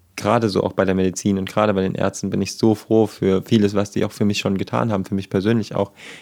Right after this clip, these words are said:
Ich kann mich an so gute Ärzte und so gute Krankenpfleger erinnern, die so ein gutes Herz haben, habe ich auch in meinem Buch erwähnt, von Geschichten, wo die wirklich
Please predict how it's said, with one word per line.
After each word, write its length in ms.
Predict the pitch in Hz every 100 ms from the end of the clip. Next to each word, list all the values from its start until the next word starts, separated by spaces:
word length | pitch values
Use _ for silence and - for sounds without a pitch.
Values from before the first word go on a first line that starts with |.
| -
Ich 80 | -
kann 140 | 117
mich 120 | 110
an 100 | 110
so 280 | 104 107 139
gute 300 | 135 135 127
Ärzte 380 | 131 113 113 -
und 140 | 101 101
so 100 | 120
gute 240 | 120 107
Krankenpfleger 640 | - 110 113 - 101 98
erinnern, 380 | 98 98 98 104
die 100 | 104
so 180 | 104 127
ein 80 | 123
gutes 280 | 123 113 120
Herz 260 | 117 -
haben, 160 | 101 95
habe 100 | 101
ich 100 | 95
auch 60 | 101
in 60 |
meinem 200 | 98 95
Buch 200 | 120 123
erwähnt, 380 | 107 98 95 95 - - -
von 140 | - 104
Geschichten, 480 | 95 120 - 101
wo 80 | 98
die 200 | 98 98
wirklich 280 | 101 -